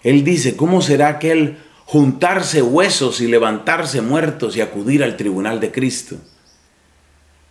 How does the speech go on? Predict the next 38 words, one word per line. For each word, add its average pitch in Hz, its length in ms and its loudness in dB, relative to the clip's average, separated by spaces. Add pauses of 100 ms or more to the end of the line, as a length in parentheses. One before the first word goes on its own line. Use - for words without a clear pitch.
(440)
Bueno, 143 200 4
es 113 80 -2
que 160 120 -2
en 160 60 2
la 135 120 2
época 127 380 0
de 110 160 4
él, 107 340 0 (640)
pues 110 220 2
los 98 180 -4
cementerios 117 960 -2 (520)
entregaban 113 600 0
aquellos 127 440 -2
terrenos 120 420 -2
para 101 200 -2
los 92 200 -2
muertos 113 460 -2
de 98 80 -4
modo 101 280 0
perpetuo, 95 640 -2 (520)
pero 117 200 2
ni 110 120 2
siquiera 110 380 0
eso 123 200 -4
tenemos 104 380 -4
en 92 100 -4
nuestra 92 360 -6
época. 78 420 -8 (720)
O 113 60 -10
sea 127 220 0
que 135 80 2
todavía 110 460 2
parece 120 300 0
más 123 220 0
difícil 113 520 0
en 98 100 -2
nuestro 95 320 -6
tiempo. 92 480 -4